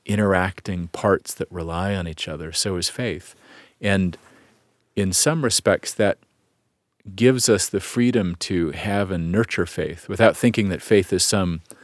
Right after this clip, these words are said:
one single thing, right? Some moment when an angel confirmed that the gold plates were real,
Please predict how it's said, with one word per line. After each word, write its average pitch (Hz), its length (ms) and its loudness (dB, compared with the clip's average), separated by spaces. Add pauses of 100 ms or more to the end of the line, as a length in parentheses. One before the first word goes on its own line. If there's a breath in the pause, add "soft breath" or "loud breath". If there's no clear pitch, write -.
(420 loud breath)
one 101 440 6
single 95 360 4
thing, 78 480 0
right? 87 300 2
Some 85 540 0 (720)
moment 101 420 6
when 87 160 -2
an 87 120 -2
angel 95 400 2
confirmed 87 720 -2
that - 200 -8
the 90 80 -8
gold 92 280 4
plates - 400 0
were 90 140 -2
real, 80 560 -2